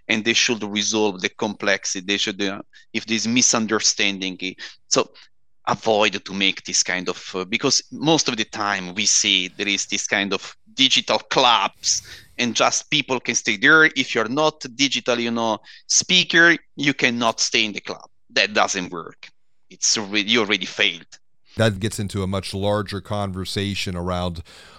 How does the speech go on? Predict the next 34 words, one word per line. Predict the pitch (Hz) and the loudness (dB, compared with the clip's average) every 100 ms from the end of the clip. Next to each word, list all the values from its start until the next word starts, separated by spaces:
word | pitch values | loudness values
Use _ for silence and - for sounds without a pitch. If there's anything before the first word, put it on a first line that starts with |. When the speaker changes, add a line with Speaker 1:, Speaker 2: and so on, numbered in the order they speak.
| - - | -20 -4
Speaker 2:
open | 117 113 107 98 | 0 0 0 0
strategy, | - - - 117 107 110 104 92 87 85 82 | 0 -2 0 4 4 4 2 0 -4 -4 -6
which | 82 95 | -6 -6
is | 90 | -4
a | 87 | -6
great | 78 101 98 78 82 | -2 0 0 -2 -6
book | 107 104 - - | 0 0 0 -10
by | 85 92 95 | -6 0 2
that | 92 87 - | 0 -2 -2
title, | 101 95 87 87 - | -2 0 0 -2 -2
Open | 92 92 87 | -4 -4 -6
Strategy. | - 90 90 82 87 | -4 -2 -2 -2 -4
I | 85 | -4
highly | 85 92 90 | -2 -2 -2
recommend. | 87 85 87 87 87 87 - - - - - - - | -2 -4 -4 -2 -2 -4 -10 -18 -20 -20 -20 -20 -4
Maurice, | 123 139 143 151 147 - | 4 6 8 6 6 0
thank | - - 156 151 160 | -10 -2 4 4 4
you | 143 | 0
so | - 131 | 6 6
much | 123 123 - - | 8 6 4 -4
for | - 120 110 107 104 95 | 0 2 4 4 2 0
sharing | - 127 120 113 107 | 0 4 4 4 4
your | 127 | 4
knowledge, | 127 123 117 110 92 | 6 4 4 2 0
your | 110 120 | 4 4
experience, | 113 - - 120 120 117 113 - - - | 2 -4 0 2 4 2 0 -4 -8 -4
um, | 104 104 104 | 0 0 0
on | 120 127 | 2 4
this | 127 139 | 4 2
podcast | - 123 123 - 113 110 | 2 2 2 2 -2 -2
today | - 110 | -2 -2
to | 107 104 | 0 0
help | 113 113 - | 0 0 -2
others. | 113 110 104 101 | 0 2 2 0